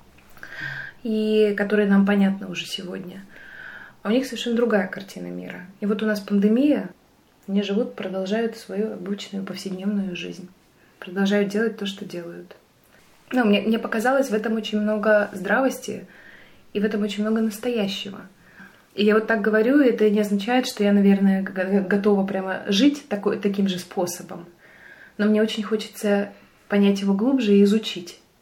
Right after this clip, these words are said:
как ещё можно, как ещё можно, а, смотреть на мир, на взаимоотношения между людьми,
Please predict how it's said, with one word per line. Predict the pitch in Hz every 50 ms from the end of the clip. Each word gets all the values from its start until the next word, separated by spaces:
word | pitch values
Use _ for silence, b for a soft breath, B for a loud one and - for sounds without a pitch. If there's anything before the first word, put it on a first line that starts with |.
| b b b b b b b b _ _
как | - 220 226 - -
ещё | 202 202 214 214 - - 202 170 175
можно, | 170 175 180 180 175 180 185 180 - - - _ _ b b b b b b _
как | - 208 214 208
ещё | 208 202 202 196 - - 233
можно, | 233 226 214 208 202 202 202 202 202 196 196 196 196 196 196 -
а, | 202 196 190 190
смотреть | 190 - 190 196 202 202 202 196
на | 214 208
мир, | 202 190 175 180 185 - - B B B B B B B B B B B B _
на | 196 190 196 196 190 190 196 196 190 190 190 185 185 185 185 190 196 - - _ _ _
взаимоотношения | - 202 220 214 214 214 214 - 220 208 - - 180 180 185 185 180 185
между | 185 185 175 170 - 185
людьми, | 175 175 175 180 180 180 180 180 -